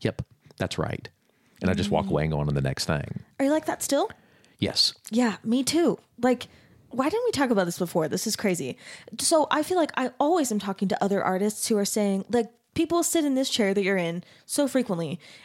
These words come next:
Speaker 2: and kind of look at me and be like, "Well, you know that feeling of, like, it's never done." And I'm like, "Oh, no, I don't. Like, I know the feeling of it's done." And, you know, people will be like,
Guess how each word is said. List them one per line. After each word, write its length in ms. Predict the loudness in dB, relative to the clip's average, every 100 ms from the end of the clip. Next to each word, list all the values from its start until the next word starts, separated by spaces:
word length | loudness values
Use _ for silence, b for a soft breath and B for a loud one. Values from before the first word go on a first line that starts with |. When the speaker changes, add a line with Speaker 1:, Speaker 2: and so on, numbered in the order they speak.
| -2
Speaker 2:
and 320 | 2 2 0 -6
kind 160 | -2 0
of 140 | 0 -4
look 160 | 0 2
at 60 | 2
me 80 |
and 100 | 2
be 40 | 2
like, 180 | 0 0
"Well, 100 | -2
you 180 | 0
know 200 | 2 4
that 160 | 2 2
feeling 320 | 0 0 0
of, 100 | 0
like, 180 | 0 -2
it's 200 | -4 0
never 240 | 0 0
done." 300 | 0 0 -2
And 100 | -4
I'm 80 | -2
like, 200 | -4 -4 -2
"Oh, 80 | 0
no, 220 | 4 4
I 160 | 4
don't. 360 | 2 0 0 0
Like, 140 | 0 2
I 160 | 0
know 260 | 2 2 2
the 100 | 2
feeling 320 | 0 0 2
of 160 | 0 -2
it's 180 | -8 -2
done." 480 | 2 2 0 -2 -2 B B B
And, 320 | 2 2 2
you 60 | 2
know, 80 | 0
people 240 | 0 2
will 80 | 2
be 100 | 4
like, 320 | 4 2 -2